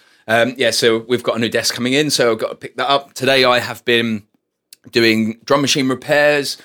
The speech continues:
Um, I have, um, been getting the admin work prepped. Um, all stuff that I should have really been doing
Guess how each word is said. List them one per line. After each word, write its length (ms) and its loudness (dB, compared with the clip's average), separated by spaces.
Um, 480 -2
I 160 -6
have, 520 -10
um, 720 -6
been 220 -6
getting 280 -6
the 160 -4
admin 440 -2
work 300 -2
prepped. 600 -2
Um, 300 2
all 100 0
stuff 220 -2
that 100 -4
I 40 -6
should 180 -2
have 100 -10
really 200 -2
been 160 -6
doing 300 -4